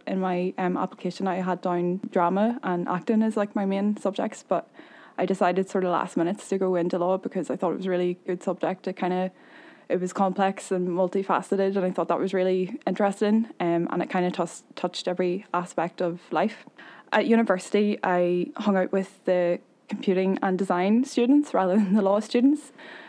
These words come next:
They used to have great conversations about the culture around the internet,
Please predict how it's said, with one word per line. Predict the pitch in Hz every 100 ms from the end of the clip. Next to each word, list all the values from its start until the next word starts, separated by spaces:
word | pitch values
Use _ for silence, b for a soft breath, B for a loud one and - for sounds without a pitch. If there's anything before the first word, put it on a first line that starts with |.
| B -
They | 208 208 202 196 196 -
used | 202
to | 202
have | 190 185
great | 190
conversations | - 196 185 185 185 185 185
about | - - 185 - - _ _
the | 185 175 175
culture | 180 190 180 190
around | 185 180 175
the | -
internet, | 180 202 220 254 -